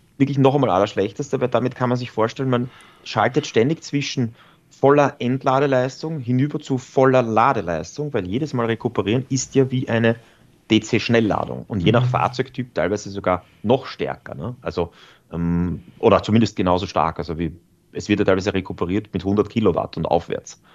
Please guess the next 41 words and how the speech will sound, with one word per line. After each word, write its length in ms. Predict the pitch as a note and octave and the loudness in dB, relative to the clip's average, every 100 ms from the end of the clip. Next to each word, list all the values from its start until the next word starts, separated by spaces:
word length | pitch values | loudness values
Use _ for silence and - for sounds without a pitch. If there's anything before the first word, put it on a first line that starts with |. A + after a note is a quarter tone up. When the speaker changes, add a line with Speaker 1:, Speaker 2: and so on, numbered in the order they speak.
| _ | _
Speaker 1:
Also 160 | D#2 D#2 | -10 -6
das 140 | E2+ | -6
ist 140 | F2 - | -4 -2
wirklich 280 | G2 G#2+ | -2 -2
eine 120 | F2 D2+ | -2 -2
Schnellladung. 540 | - E2+ C2 - - - - - | 0 -2 -2 -10 -14 -20 -20 -8
Und 140 | - E2 | 0 4
wenn 100 | F#2+ | 4
ich 140 | A2+ | 4
jetzt, 240 | G#2+ - | 0 0
wir 100 | G2+ | 0
haben 160 | G2 F#2+ | 0 0
solche 340 | F2+ G#2 F#2+ F#2 | 0 -2 -2 -6
Zyklen 340 | - - F#2 | -10 -2 0
auch 120 | E2 | 2
ausgewertet, 680 | - A2 - A2 G#2+ G#2 A2+ - - - _ | 0 -2 -2 -2 0 0 -4 -6 -20 -20 _
es 140 | - - | -12 -10
gibt 160 | G#2+ | -2
Leute, 320 | - D#2 F#2 | 2 2 0
die 160 | A2+ G2 | -2 -2
haben 140 | F#2+ | -2
fast 440 | F2+ G2 G2 - _ | 0 -2 -2 -8 _
dreißig 360 | - D#2 F#2 A#2 | -2 -2 -2 -6
Prozent 340 | - - F#2+ | -8 -6 -4
Rekuperationsanteil 1120 | G2 F#2 G#2 F2 E2+ A2+ B2 F2 - D2 G#2 C#3 - _ _ - | -4 -6 -4 -2 2 4 2 -2 -4 -2 0 -2 -8 _ _ -2
und 100 | F2 | 0
dann 80 | |
könnte 240 | - F2 G#2 | 2 2 2
dann 140 | G2 | 2
wieder 160 | F#2 F#2+ | 2 2
der 60 | |
Aufschrei 380 | C2+ F2 - G2+ | 2 0 -4 -4
kommen, 280 | F2 F#2+ E2+ | -4 -4 -6
„Ja, 100 | E2+ | -6
super 520 | - - E3 G3 G2+ | -10 -2 -2 2 0
ist 200 | D#2+ - | 0 -4
das.“ 160 | E2+ - | -10 -2
Nein, 240 | G#2 A2+ | 0 0
um 80 | F2+ | 0
Gottes 340 | F#2+ F#2+ F#2+ | -4 -6 -8
Willen. 240 | A2 G#2+ | -8 -8